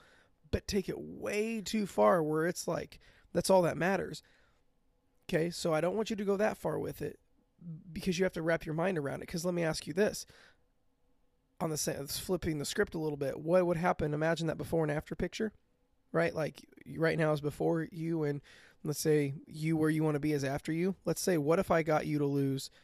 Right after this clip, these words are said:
let's say that two hundred fifty pounds example. If you weigh two hundred fifty pounds, I said, or let me ask you this, what would happen if I got you to lose one, all the way down to a hundred fifty, but your physique didn't change?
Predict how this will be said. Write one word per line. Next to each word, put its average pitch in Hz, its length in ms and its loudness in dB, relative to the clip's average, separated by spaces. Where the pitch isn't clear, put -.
let's 160 120 0
say 165 140 4
that 151 160 2
two 175 100 0
hundred 156 180 2
fifty 143 260 -2
pounds 139 560 -2
example. 147 560 -2
If 151 120 -6
you 165 80 2
weigh 160 160 8
two 170 140 0
hundred 156 160 4
fifty 147 160 -2
pounds, 160 400 0
I 160 100 -4
said, 151 260 0
or 156 180 0
let 151 100 0
me 151 80 0
ask 143 160 -4
you 156 60 -4
this, 151 200 0
what 156 80 4
would 156 100 4
happen 147 320 2
if 139 200 -2
I 156 120 0
got 156 220 4
you 156 180 0
to 151 280 -2
lose 151 360 4
one, 135 220 -4
all 160 140 0
the 160 60 2
way 160 120 2
down 156 300 0
to 143 80 0
a 135 40 -2
hundred 165 260 0
fifty, 165 420 -6
but 165 200 4
your 156 100 -4
physique 160 400 -6
didn't - 280 -10
change? - 420 -12